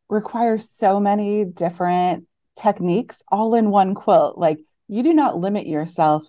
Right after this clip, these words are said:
to just one or two blocks that repeat. You are exploring curves and applique and foundation paper piecing, like,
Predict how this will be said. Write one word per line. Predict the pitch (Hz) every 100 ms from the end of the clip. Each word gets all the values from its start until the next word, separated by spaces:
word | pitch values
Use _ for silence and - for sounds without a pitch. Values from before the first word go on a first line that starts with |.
| _
to | - 170 160 160
just | 156 156
one | 160 185
or | 196
two | - 208
blocks | 170 180 175 175
that | - 156
repeat. | 160 156 - 175 143 - _ _ _
You | 190 254
are | 269
exploring | 220 - - 185 185 180 160
curves | - - 254 208 170 147 170 _
and | 170 165 156 151 156
applique | - 175 208 208 302
and | 294 247 185 - 165 170 160 - _ -
foundation | 240 254 254 262
paper | 233 254 262 247
piecing, | 233 208 202 185 175 170
like, | 170 165